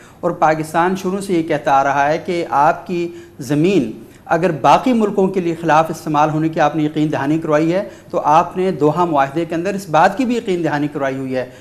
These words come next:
कि ये सरजमीन अफ़गानिस्तान किसी मुल्क के ख़िलाफ़ इस्तेमाल नहीं होगी। और आप देख रहे हैं कि पाकिस्तान के अंदर, अ, खैबर पख्तूनख्वा में और बलूचिस्तान में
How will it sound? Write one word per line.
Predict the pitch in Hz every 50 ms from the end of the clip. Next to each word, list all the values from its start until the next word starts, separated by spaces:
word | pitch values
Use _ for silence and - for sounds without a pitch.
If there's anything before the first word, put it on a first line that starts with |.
| - - - -
कि | 165
ये | 160 160 135 160 220 233
सरजमीन | - - 202 170 151 156 156 156 165 175
अफ़गानिस्तान | 175 165 165 151 147 143 139 131 - - 147 147 156 160 160 160 - - - - - - -
किसी | 254 226 - - 247 233
मुल्क | 185 156 190 226 -
के | 226 202 -
ख़िलाफ़ | - 170 156 147 151 151
इस्तेमाल | 156 - - 160 143 143 135 143
नहीं | 135 117 135 147 147
होगी। | 135 135 135 139 165 180 180 - - - - - 165
और | 160
आप | 151 151 160
देख | 156 156 160 170 160 -
रहे | 196 185
हैं | 190 202 190
कि | 202
पाकिस्तान | 175 - 156 143 143 139 139 - - 139 143 151 165
के | 160 185
अंदर, | 185 170 190 202 208 208 - - - - - - -
अ, | 151 147 147 143
खैबर | 143 - 151 151 185
पख्तूनख्वा | 175 - - - - 196 196 190 - 185 175 185
में | 196 202 214
और | 208 180 151
बलूचिस्तान | 131 143 143 131 139 160 147 - 165 160 165 165
में | 160 139 120